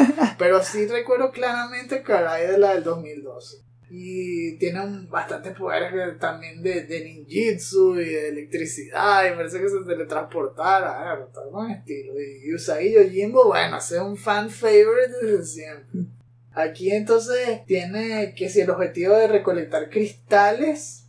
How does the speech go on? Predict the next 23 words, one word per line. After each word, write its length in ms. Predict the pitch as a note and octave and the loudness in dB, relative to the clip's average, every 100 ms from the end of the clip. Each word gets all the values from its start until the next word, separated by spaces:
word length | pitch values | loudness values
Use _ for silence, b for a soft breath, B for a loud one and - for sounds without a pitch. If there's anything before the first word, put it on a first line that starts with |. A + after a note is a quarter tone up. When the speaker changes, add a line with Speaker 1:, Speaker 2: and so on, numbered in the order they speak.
| _ | _
Speaker 2:
que 720 | F3+ F#3 F3+ F3 E3+ D#3 D3+ - | -2 -2 0 2 2 0 -8 -8
son 180 | F#3 | -4
los 100 | G3 | -2
que 100 | A3 | 0
te 180 | C4+ A3+ | 2 4
hacen 200 | G3 A3+ | 4 2
subir 320 | A3 G#3+ F3+ | 2 6 6
de 120 | F#3+ G#3+ | 4 0
nivel. 420 | F#3+ E3 C3 - | -2 -8 -10 -12
Tú 180 | - D#3+ | -8 -2
agarras 380 | F3 F#3+ G#3 A3+ | 0 2 2 0
un, 260 | A#3 A3+ A3 | -2 -8 -8
un 60 | |
cierto 300 | G#3+ A3 A3 | 2 2 2
número 260 | A3+ A#3+ B3 | -2 -4 -8
de 100 | A#3 | -8
cristales 600 | A3 - B3 C4+ D4 C4+ | -8 -4 2 2 0 -2
y 120 | G3 | -2
pasas 720 | F#3+ - E3+ E3+ F3 F3 G3+ | -2 0 2 2 2 2 4
a 40 | G#3 | 4
la 100 | G3+ | 2
siguiente 420 | G3 D#3+ D3+ F3 | -2 -8 -6 -2
dificultad. 720 | F#3+ G3+ G3+ D#3 D3 - | -2 -2 -4 -6 -8 -10